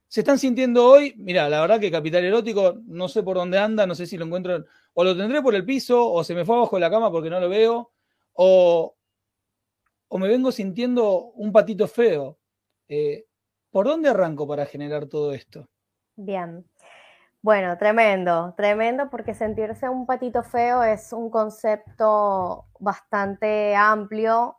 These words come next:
Speaker 2: bastante generalizado y que puede, puede incluir muchas cosas, ¿no? Em, he estado ahí, he estado en ese lugar, aunque no lo crean,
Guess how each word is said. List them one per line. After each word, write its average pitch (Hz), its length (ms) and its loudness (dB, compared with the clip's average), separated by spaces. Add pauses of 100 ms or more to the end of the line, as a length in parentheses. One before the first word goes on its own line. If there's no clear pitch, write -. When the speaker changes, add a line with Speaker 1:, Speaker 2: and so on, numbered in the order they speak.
(100)
Speaker 2:
bastante 185 460 -6
generalizado 202 960 0
y 220 80 -4
que 220 140 -4
puede, 202 680 -2 (300)
puede 196 220 -2
incluir 196 340 -6
muchas 202 280 -10
cosas, 202 380 -2
¿no? 180 240 -4 (640)
Em, 202 640 -4 (360)
he 226 80 -4
estado 233 340 4
ahí, 247 320 0 (280)
he 208 60 -6
estado 220 300 4
en 226 80 -2
ese 226 180 -8
lugar, 214 520 0
aunque 196 260 -4
no 196 80 -2
lo 196 140 0
crean, 233 560 0